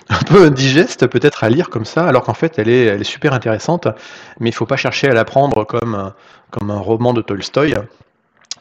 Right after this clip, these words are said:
Et puis, euh, commencer comme ça et se dire, « Tiens, je vais, je vais passer toute la nuit à lire tout ça, et demain matin, euh, je, je serai prêt pour aller, euh, en clientèle. » Donc c'est pas, <laughs> c'est pas vraiment une bonne idée. Euh, par contre, en fait, ce, ce, il, il faut, il faut vraiment, euh, essayer de, euh,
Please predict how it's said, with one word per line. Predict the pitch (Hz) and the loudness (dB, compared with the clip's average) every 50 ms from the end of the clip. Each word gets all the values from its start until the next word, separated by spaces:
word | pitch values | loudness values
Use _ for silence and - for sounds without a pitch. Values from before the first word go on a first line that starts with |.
| _ _ | _ _
Et | - 120 117 | -2 -2 -2
puis, | 117 110 - 127 131 | -2 -2 -4 0 2
euh, | 123 107 104 | 2 2 2
commencer | - - 113 113 107 98 - - 143 | 0 -2 -2 -2 -2 -4 -6 -8 -8
comme | - 110 | -8 -10
ça | - - 135 | -6 -4 -6
et | - | -6
se | - | -4
dire, « | 113 127 113 - | -6 -8 -8 -6
Tiens, | - 131 - | -8 -12 -6
je | - 110 | -6 -6
vais, | 95 - - - - - - | -6 -8 -12 -20 -20 -20 -18
je | - - 113 | -10 -10 -4
vais | |
passer | - 117 - - 117 | -4 -2 0 0 -2
toute | - 160 - | -2 -2 -2
la | - 135 | -2 -2
nuit | 127 135 127 | 0 0 0
à | 117 | 0
lire | 110 107 - | -2 -4 -6
tout | - 113 101 | -10 -14 -14
ça, | - - 131 131 | -8 -6 -6 -6
et | 131 | -4
demain | 117 107 101 | -6 -6 -4
matin, | 101 98 - - 123 123 120 | -6 -6 -6 -6 -6 -4 -4
euh, | 110 101 98 | -4 -6 -8
je, | 95 101 104 104 | -8 -10 -12 -12
je | 104 101 | -12 -14
serai | - - - - | -14 -12 -14 -14
prêt | - - - 123 | -10 -8 -8 -8
pour | - - - 101 101 | -8 -8 -14 -12 -12
aller, | 92 92 101 104 101 | -10 -10 -10 -10 -10
euh, | 95 92 90 95 - _ _ _ _ _ - _ _ _ | -10 -12 -14 -16 -20 _ _ _ _ _ -20 _ _ _
en | 180 170 | -14 -12
clientèle. » | 170 - - 180 165 - - - 165 _ - _ - - - - - - - - - _ - - | -12 -12 -14 -14 -12 -12 -14 -16 -16 _ -20 _ -20 -20 -20 -20 -20 -20 -20 -20 -20 _ -16 -12
Donc | 101 101 120 | -12 -10 -6
c'est | - 123 | -6 -2
pas, | 131 - - - 208 165 135 139 - - 160 | 0 0 2 4 4 4 4 2 0 -2 -10
<laughs> | - - - | -12 -8 -2
c'est | - - 110 - | -2 0 0 2
pas | - 175 | 2 2
vraiment | - - 131 147 170 160 | 2 2 2 4 4 4
une | 156 147 | 4 4
bonne | 131 135 123 - | 4 2 2 2
idée. | 120 120 135 175 165 117 113 - - - - - - 147 139 - | 0 0 0 2 0 0 -4 -6 -10 -10 -10 -12 -12 -12 -4 0
Euh, | 113 117 113 117 117 | 2 4 6 6 6
par | - 135 - | 4 2 2
contre, | - 190 196 - 135 | 2 0 0 0 2
en | |
fait, | - 170 170 - | 2 2 2 2
ce, | - - 131 117 117 113 | 0 0 2 2 2 0
ce, | - - - 117 113 110 107 107 | 0 -2 -2 0 0 0 0 -2
il, | 107 - - - | -4 -6 -8 -10
il | 127 113 | -10 -12
faut, | - - - 143 151 151 127 | -6 -2 2 2 4 4 2
il | 113 110 - | 0 -2 -4
faut | - 139 135 | 0 2 2
vraiment, | 123 113 120 113 127 139 147 139 123 107 | 4 4 4 4 2 0 2 2 0 0
euh, | 104 104 101 101 104 - | 0 -2 -4 -6 -10 -10
essayer | 127 120 - - 123 120 123 135 139 135 | -10 -12 -10 -10 -10 -8 -6 -6 -6 -6
de, | 110 113 110 113 | -6 -6 -4 -2
euh, | 113 110 104 104 | -2 0 0 -2